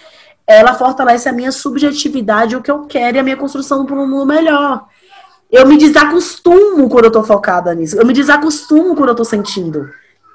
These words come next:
Eu não fico, é, achando que a vida é isso aí. Eu quero mais de beleza, porque a beleza chama beleza. Então é por isso que a vida vai, o sistema vai atropelando a gente pra gente não se focar nessa beleza.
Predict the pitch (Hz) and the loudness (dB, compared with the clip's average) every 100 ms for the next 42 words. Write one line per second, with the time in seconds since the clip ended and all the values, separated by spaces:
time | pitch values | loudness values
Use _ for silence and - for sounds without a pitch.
0 | _ - 226 269 311 302 294 277 - - | _ 2 4 4 2 0 0 -2 -6 -20
1 | - _ 233 233 233 254 - 302 330 359 | -20 _ 0 2 4 2 2 2 2 2
2 | 311 240 233 220 220 233 196 175 156 - | 2 0 -2 0 0 0 0 0 -6 -4
3 | 214 240 269 311 269 277 339 254 208 185 | -2 2 2 2 2 4 2 0 0 0
4 | 175 196 196 233 240 277 277 262 277 254 | -2 -4 -2 -2 -2 -2 -4 -2 0 2
5 | 247 233 165 160 _ _ _ _ _ 214 | 2 2 -4 -8 _ _ _ _ _ -4
6 | 247 285 294 311 330 466 415 415 277 220 | 2 2 2 4 6 6 4 2 2 0
7 | 254 233 240 233 220 - - - 233 277 | 0 2 4 4 2 -6 -16 -8 -6 -2
8 | 359 359 370 294 269 254 226 226 208 208 | 0 2 4 2 0 2 4 4 2 0
9 | 196 208 196 202 - 214 202 196 185 185 | -2 -4 -4 -8 -6 -4 -2 -2 -4 -4
10 | 180 175 165 151 151 | -4 -2 -4 -6 -10